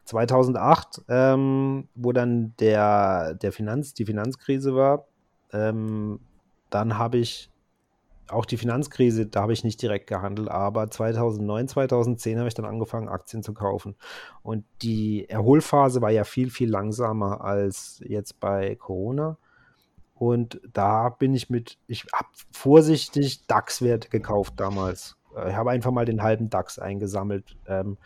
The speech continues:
und hab da mit vierzig, fünfzigtausend Euro dax-Werte gekauft. Und die haben natürlich dann in den folgenden Jahren,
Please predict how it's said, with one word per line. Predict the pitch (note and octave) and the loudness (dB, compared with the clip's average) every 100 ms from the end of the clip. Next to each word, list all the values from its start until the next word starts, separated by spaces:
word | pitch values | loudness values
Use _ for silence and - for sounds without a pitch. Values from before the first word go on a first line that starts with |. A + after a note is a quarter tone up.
| - - - - | -20 -20 -18 -8
und | G#2 | -8
hab | A#2 | -6
da | - G#2+ | -4 -2
mit | A2 G#2 | -2 -6
vierzig, | - - A2 A2 | -10 -8 -6 -8
fünfzigtausend | - A2+ - A2 G2+ G2+ G2+ | -8 -8 -6 -4 -2 -2 -4
Euro | F#2+ G2 | -4 -4
dax-Werte | F#2+ F2+ - G#2+ G2+ | -4 -6 -6 -8 -6
gekauft. | G#2 G2+ G#2 G2 - - - - | -8 -6 -4 -4 -8 -20 -18 -10
Und | G#2 | -6
die | G2+ | -4
haben | A2+ | -2
natürlich | B2 B2 C3 B2+ A#2+ | -2 -2 0 0 2
dann | C3 B2+ | 0 0
in | B2 | 2
den | A#2 | 0
folgenden | A2 A2+ A2 A2+ A2 A2 | 0 0 0 0 -4 0
Jahren, | F#2+ F2+ G2 B2 C3+ C#3 | 2 2 2 0 -2 -4